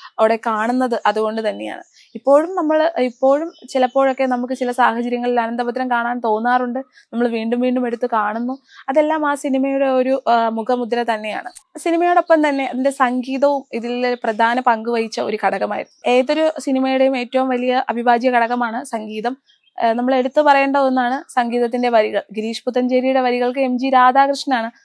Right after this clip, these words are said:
സംഗീതം നൽകിയത്. അതിന്റെ എല്ലാ മനോഹാരിതയും ആ ചിത്രങ്ങളിലെ ഗാനങ്ങളിലുടനീളം നമുക്ക് കാണാൻ സാധിച്ചിരുന്നു.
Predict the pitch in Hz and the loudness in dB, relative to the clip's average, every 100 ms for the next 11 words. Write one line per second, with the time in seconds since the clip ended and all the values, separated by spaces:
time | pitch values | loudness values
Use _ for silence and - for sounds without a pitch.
0 | _ _ 226 220 226 220 196 190 208 220 | _ _ 0 0 -2 -2 -4 -10 -12 -12
1 | - _ - 254 285 302 285 311 294 262 | -16 _ -4 -2 2 2 4 4 4 0
2 | 269 277 277 277 277 277 - 240 240 233 | 2 4 4 4 0 -2 -2 -4 -4 -4
3 | 247 240 240 247 226 226 226 247 247 233 | -4 -2 0 0 0 -2 -4 -2 -2 0
4 | 214 226 233 233 220 220 220 208 214 226 | 0 2 0 0 -4 -4 -2 -2 -2 -2
5 | 220 208 - 226 | 0 -2 -6 -10